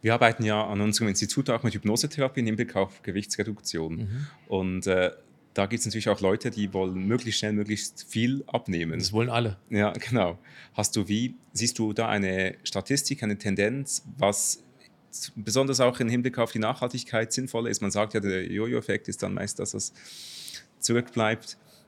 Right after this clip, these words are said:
Speaker 1: Und dass vielleicht ein kontinuierliches, langsames Abnehmen sinnvoller ist. Siehst du das auch so?
Speaker 2: Ja, klar. Es ist genau das, was ich letztendlich auch erkläre. Weil Abnehmen ist nie ein Problem. Auch schnelles Abnehmen ist für niemanden ein Problem. Das danach aber nicht wieder zunehmen, das ist die große Herausforderung.
Speaker 1: Mhm.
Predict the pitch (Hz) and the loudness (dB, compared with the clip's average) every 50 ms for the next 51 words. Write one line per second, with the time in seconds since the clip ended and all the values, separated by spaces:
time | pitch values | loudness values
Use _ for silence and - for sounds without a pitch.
0 | _ - 104 98 107 101 - - - 104 101 110 107 - - 107 101 98 95 95 | _ -10 -4 -2 0 0 0 0 2 4 4 4 2 0 0 2 2 2 2 0
1 | - - 113 101 113 107 113 123 123 - 110 - - 101 110 120 - 123 113 113 | -2 -2 -2 0 0 -2 -2 -2 -2 -4 -2 -2 -2 -2 -2 -2 -4 -4 -4 -4
2 | 117 - - - 113 - - 110 107 107 110 113 110 110 - 127 131 - - 120 | -4 -4 -4 -4 -4 -4 -4 -4 -4 -4 -4 -4 -6 -6 -6 -6 -6 -6 -6 -4
3 | 117 120 120 117 120 120 - - - - - - 123 120 - 113 110 107 - 107 | -4 -4 -4 -4 -4 -6 -8 -12 -12 -8 -6 -4 -4 -4 -4 -4 -4 -2 0 0
4 | 143 151 156 - - 117 110 104 123 127 - - 127 127 117 - - 101 - - | -2 -2 -4 -6 -2 0 2 4 2 2 2 0 -2 -2 -2 -4 -4 -6 -6 -6
5 | 131 - 117 113 113 131 117 127 139 131 - 123 117 - 127 120 - 131 127 - | -6 -4 -2 -2 -2 0 0 0 0 0 0 -2 -4 -4 -6 -6 -6 -6 -8 -6
6 | - 123 120 120 120 123 104 - - 107 - - 123 123 135 143 160 165 160 - | -6 -6 -6 -6 -6 -6 -6 -8 -10 -10 -6 -4 -2 0 2 2 0 -2 -4 -8
7 | - - - - - - - - 123 120 127 117 139 - - 170 156 160 156 147 | -14 -18 -20 -20 -20 -8 -2 0 0 2 2 2 2 4 4 4 4 4 4 2
8 | 120 - 156 156 160 147 - - 127 117 127 139 131 113 101 - - _ _ _ | 2 2 4 4 4 2 0 0 0 2 2 2 2 0 -2 -6 -12 _ _ _
9 | - 127 123 - - 143 160 180 170 147 123 110 - 123 113 110 117 127 120 - | 0 2 2 4 6 6 6 8 8 6 4 4 2 2 0 2 2 0 0 2
10 | - 151 147 156 165 185 202 202 196 190 165 165 175 - - 151 143 - - 131 | 4 4 6 8 8 8 8 6 6 4 4 2 2 2 2 0 0 2 0 0
11 | 127 147 160 147 120 107 104 - - - - - - - 139 135 127 - - 139 | 4 4 4 4 4 2 -2 -8 -14 -20 -20 -20 -2 2 2 4 4 2 2 0
12 | 131 131 131 131 117 127 120 120 120 123 131 139 - - - 127 127 123 117 113 | 0 2 0 0 2 0 0 2 2 4 4 2 2 0 -4 -2 -2 0 0 -2
13 | 110 - - - 220 220 180 135 113 101 101 98 107 135 135 139 - 160 - - | -2 0 2 2 4 4 4 2 2 0 -2 0 0 2 2 2 2 0 0 -2
14 | 147 139 131 131 131 127 123 131 117 107 107 113 117 - - 113 107 107 104 95 | -4 -4 -2 -2 -2 -2 -2 -2 -2 -2 -2 -4 -4 -2 -2 -2 0 0 0 0
15 | 95 92 92 95 | 0 -2 -4 -6